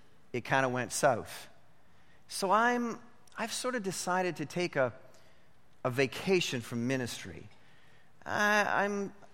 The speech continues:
it's not going well for me. I've been forsaken. I'm in prison. I've been abused, miscarriage of justice, all that kind of stuff. I think I'm just gonna sit it out, if you don't mind."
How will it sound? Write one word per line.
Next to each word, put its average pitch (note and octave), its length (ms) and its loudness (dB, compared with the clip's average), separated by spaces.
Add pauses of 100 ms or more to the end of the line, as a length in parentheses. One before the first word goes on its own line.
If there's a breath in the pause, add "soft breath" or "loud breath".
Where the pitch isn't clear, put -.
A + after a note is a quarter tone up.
(880)
it's - 160 -4
not A#3+ 180 4
going G3+ 240 4
well F#3+ 160 8
for F#3 160 -2
me. F3+ 300 2
I've D#3 80 2
been D#3 100 -2
forsaken. F#3 540 0
I'm E3 80 0
in C#3 100 -2
prison. E3+ 680 0
I've C3 140 -2
been C#3+ 120 -2
abused, D#3+ 640 -2
miscarriage D#3+ 520 0
of C3+ 100 -8
justice, D3+ 460 2
all D3+ 120 4
that D3 120 0
kind C#3+ 160 -2
of C3+ 80 -8
stuff. C#3+ 260 6 (540 loud breath)
I D#4 180 2
think D#4+ 260 -2
I'm B3 120 0
just G3+ 240 0
gonna F3 160 0
sit D#3+ 320 -2
it C#3 100 0
out, A#2 260 0
if - 160 -14
you G2+ 60 -4
don't F#2+ 240 -8
mind." C2+ 240 -14